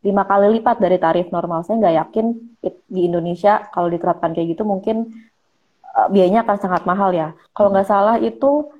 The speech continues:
Speaker 1: di wilayah apa sih, eh, yang Jakarta Utara tuh yang, eh,
Speaker 2: Tanjung Priok?
Speaker 1: apa sih namanya? Pelu-, Pluit ya, Pluit ya?
Speaker 2: Pluit, Pluit,
Speaker 1: Yang
Speaker 2: Pluit.
Speaker 1: perumahan-perumahan besar gitu.
Speaker 2: Oh ya, Pluit.
Speaker 1: Nah,
Speaker 2: Pan-,
Speaker 1: itu, itu
Speaker 2: Pantai
Speaker 1: kalau
Speaker 2: Indah
Speaker 1: nggak salah
Speaker 2: Kapuk,
Speaker 1: itu katanya,
Speaker 2: Pluit. Hmm.
Speaker 1: eh, eh,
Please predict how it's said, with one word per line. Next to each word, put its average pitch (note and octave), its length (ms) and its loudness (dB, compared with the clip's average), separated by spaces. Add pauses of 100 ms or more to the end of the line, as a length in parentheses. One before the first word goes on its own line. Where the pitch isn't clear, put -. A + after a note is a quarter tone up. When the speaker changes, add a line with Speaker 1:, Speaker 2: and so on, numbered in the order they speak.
Speaker 1:
di G3+ 400 -2
wilayah G3 680 2
apa A3+ 280 -4
sih, B3+ 240 -6 (1200)
eh, G#3 240 2
yang G3+ 160 2
Jakarta G3 400 0
Utara G3 240 2
tuh G#3+ 160 0
yang, G3 160 0 (240)
eh, F3 480 -4 (880)
Speaker 2:
Tanjung G#2+ 280 -10
Priok? - 200 -6
Speaker 1:
apa - 80 -8
sih C4 160 -6
namanya? B3 240 0
Pelu-, A#3+ 280 0
Pluit C4+ 280 4
ya, A3 80 4
Pluit A3 280 2
ya? D#3+ 120 2
Speaker 2:
Pluit, A#3 240 2
Pluit, G#3 160 -4
Speaker 1:
Yang G3 160 2
Speaker 2:
Pluit. G3+ 80 -4
Speaker 1:
perumahan-perumahan G3 760 0 (100)
besar F#3 240 2
gitu. F#3+ 440 0
Speaker 2:
Oh G#2+ 120 -4
ya, G2+ 160 -6 (440)
Pluit. G#2+ 360 -12
Speaker 1:
Nah, F#3 240 2
Speaker 2:
Pan-, F#3+ 80 -6
Speaker 1:
itu, C#4+ 120 2 (240)
itu G#3+ 160 0 (120)
Speaker 2:
Pantai A#3 200 -2
Speaker 1:
kalau G#3+ 160 6
Speaker 2:
Indah A3 40 2
Speaker 1:
nggak G#3 160 2
salah A#3+ 160 4
Speaker 2:
Kapuk, C4+ 40 -2
Speaker 1:
itu D#4+ 120 -6
katanya, G#3+ 440 -2
Speaker 2:
Pluit. - 240 -20
Hmm. A3 240 -18
Speaker 1:
eh, - 400 -4
eh, F#3+ 180 2